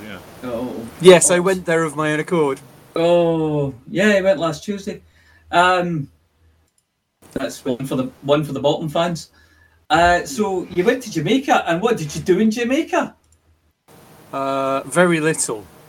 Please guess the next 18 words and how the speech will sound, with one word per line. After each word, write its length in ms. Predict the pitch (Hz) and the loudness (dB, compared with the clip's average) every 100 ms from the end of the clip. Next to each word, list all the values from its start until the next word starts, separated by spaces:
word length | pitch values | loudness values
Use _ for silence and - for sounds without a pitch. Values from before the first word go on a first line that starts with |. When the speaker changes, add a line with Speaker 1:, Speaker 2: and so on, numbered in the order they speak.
| - | -10
Speaker 2:
Yeah. 240 | 131 123 127 | -4 -2 0
Speaker 1:
Drank 200 | 127 127 | -2 -4
lots 220 | 135 - | -8 -6
of 140 | 98 | -4
rum, 160 | 139 147 | -4 -4
I 100 | 85 | -6
expect. 440 | 92 - - 78 - - _ _ _ _ _ - | -10 -12 -14 -16 -20 -20 _ _ _ _ _ -12
Speaker 3:
Uh, 160 | 87 - | -10 -2
I 140 | - 202 | 0 2
did, 300 | 214 226 180 - - | 2 0 -2 -14 -6
you 80 | 180 | -2
know, 180 | 127 143 | 0 -2
uh, 320 | 156 156 165 151 - | 2 4 4 0 -10
the, 560 | 147 156 160 165 165 165 - - - | -10 -6 -4 -4 -6 -8 -16 -20 -12
the 140 | 151 151 | -6 -4
rum 480 | 151 190 185 170 | 2 2 2 0
measures 440 | 160 160 165 143 135 | 0 0 -2 -4 -2
were 360 | 147 147 143 | 0 2 0